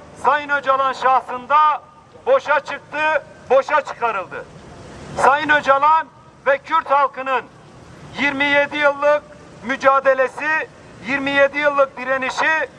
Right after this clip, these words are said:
uluslararası komployu boşa çıkardı.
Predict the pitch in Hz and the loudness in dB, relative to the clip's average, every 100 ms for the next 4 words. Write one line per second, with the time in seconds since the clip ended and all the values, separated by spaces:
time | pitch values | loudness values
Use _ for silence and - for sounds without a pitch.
0 | - - 262 269 - 294 285 269 - 233 | -20 -10 -4 -4 0 2 2 0 -6 -2
1 | 269 285 269 269 294 311 277 - - - | 0 0 0 -2 0 -2 -2 -8 -20 -2
2 | 262 269 285 277 - 220 185 151 113 | 0 0 0 -2 -4 -2 -2 -4 -14